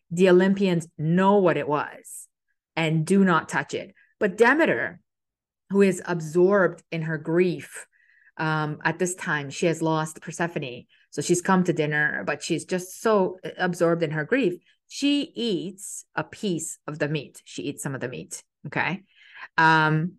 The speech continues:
sometimes people say this is Thetis, not Demeter, but most of the, most of the ancient scholars agree that this is actually, um, Demeter, and she eats the shoulder of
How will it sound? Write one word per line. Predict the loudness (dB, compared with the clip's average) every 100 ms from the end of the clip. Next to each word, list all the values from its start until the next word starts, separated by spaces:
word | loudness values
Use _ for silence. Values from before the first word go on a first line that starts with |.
| _
sometimes | -2 2 2 2
people | 0 0
say | 2
this | 0 0
is | -4
Thetis, | -2 -2 0 0 0 -4 -4
not | -4 -4 -4
Demeter, | -4 -2 -2 -2
but | -4 -6
most | -6 -6 -6 -12 -8
of | -8
the, | -8 -12 _ -4
most | -2 -2 -4
of | -8
the | -10 -16 _
ancient | -4 -2 -4 -4
scholars | 0 2 0 -2
agree | 0 2 2
that | -4 -6
this | -6 -6
is | -8 -4
actually, | -6 -6 -6 -4 -4 -8 _ _ _ -8
um, | -6 -4 -6 -8 -12 -16 _ _ _ _ _ _ _ _
Demeter, | 0 4 4
and | 2 2 2
she | 0
eats | 0 0 0
the | 0
shoulder | 0 4 2 4 2 0 -4
of | -4 -4 -6